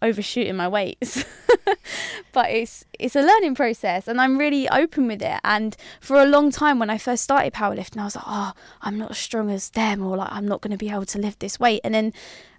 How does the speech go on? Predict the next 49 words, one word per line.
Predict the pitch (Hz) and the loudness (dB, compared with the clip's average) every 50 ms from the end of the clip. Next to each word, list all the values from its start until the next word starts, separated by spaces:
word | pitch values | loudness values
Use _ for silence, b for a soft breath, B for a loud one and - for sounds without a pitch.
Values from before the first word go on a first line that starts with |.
| B _ _ | B _ _
like, | 233 220 220 | 4 4 4
my | 220 214 | 4 2
partner | 208 - 240 247 247 220 | 4 4 4 6 6 4
said | 208 - 247 233 | 2 0 -2 -2
to | - 240 | 0 -2
me, | 233 208 | 0 2
like, | 196 185 - - | 0 0 0 -2
"It's | 220 - - | -2 0 2
not | 233 254 285 | 2 2 2
about | 254 - 254 262 285 - - | 2 2 4 4 4 2 2
that." | - 190 175 156 - | 0 0 0 0 0
And | - 208 | -2 -2
it, | 208 - - - - | -4 -4 -8 -8 -6
it | 277 - - | -6 -4 -2
really | 269 294 311 302 277 277 | 0 0 2 2 2 0
isn't. | 302 269 - 117 101 - - - | 0 -2 -4 -8 -8 -8 -10 -8
Like, | - 123 120 120 - - | -6 -6 -4 -4 -4 -2
and | 240 247 | 0 0
that's | 262 262 - - | 0 -2 -2 -2
what | 277 - | -2 -2
I | 240 | 0
say | - - 254 233 | 0 0 0 0
to | - - | 0 -2
my | 247 254 277 269 | -2 0 -2 -2
clients | - - 214 208 185 - - - - | -4 -6 -8 -8 -8 -10 -10 -10 -12
as | 226 220 - | -12 -8 -4
well. | 285 269 233 | -4 -4 -4
It's | 220 - | -4 -8
like, | - - | -10 -14
"It's | 220 - | -8 -6
not | 254 269 - - | -6 -4 -4 -4
about | - - 262 233 - - - | 0 2 2 2 2 0 2
them, | - 240 220 196 208 | 2 2 2 2 -2
it's | 123 - - | -6 -10 -10
about | 247 233 - 135 - | -8 -6 -6 -6 -4
you." | 262 285 262 160 156 - b b b b b b b b b b b b | -2 -2 -2 -2 -4 -10 b b b b b b b b b b b b
And | - 233 233 | -2 0 0
I | 233 | 0
think | 226 254 247 220 | 0 0 0 4
that's, | - 254 - - - - - - | 4 4 4 4 0 -6 -6 -2
like, | 254 226 214 - | -2 -2 -2 -2
what | - 214 208 226 240 226 - _ _ _ _ _ _ _ _ | -4 -2 2 2 2 2 0 _ _ _ _ _ _ _ _
needs | 220 226 226 226 220 - - | -2 0 0 0 0 -2 -6
to | - - | -6 -4
be | 220 220 | -4 -4
said | - - 226 214 208 | 0 2 2 2 2
more | 214 214 220 226 226 226 214 208 | 2 0 0 0 0 0 0 -2
online. | 202 202 226 233 226 202 190 - | -2 0 0 0 0 0 -2 -4
Like, | - 185 185 180 - - - - - - | -6 -6 -6 -8 -10 -14 -14 -12 -12 -12